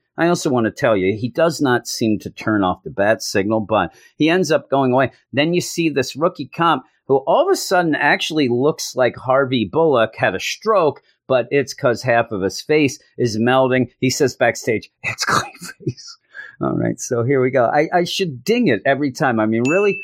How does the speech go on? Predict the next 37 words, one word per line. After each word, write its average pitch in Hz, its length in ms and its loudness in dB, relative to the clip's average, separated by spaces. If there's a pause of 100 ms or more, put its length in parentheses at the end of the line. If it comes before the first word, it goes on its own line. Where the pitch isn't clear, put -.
we're 165 120 2
at 190 160 2
a - 180 -8
point 170 220 0
where 147 100 2
you're 123 160 -2
just - 180 -10
like, 135 220 -2
"Please, 160 420 -4
just - 380 -4
get 190 180 2
on 160 280 4
with 78 140 -8
it. 71 140 -10 (140)
Go, 175 160 0
go 180 240 0
get 185 200 2
Clayface." 135 560 0 (300)
Batman 208 360 2
goes 147 280 2
over 127 220 4
to 120 100 -2
the 101 140 2
hotel, 104 440 0
the 85 160 -2
Hotel 95 580 0
Aventine, 90 920 -2 (360)
where 101 400 4
they 95 340 2
ended 98 300 -2
up 90 160 0
having 87 520 -2
that 87 240 -2
studio 92 600 -2
head 95 400 0
get - 180 -6
murdered. 104 600 2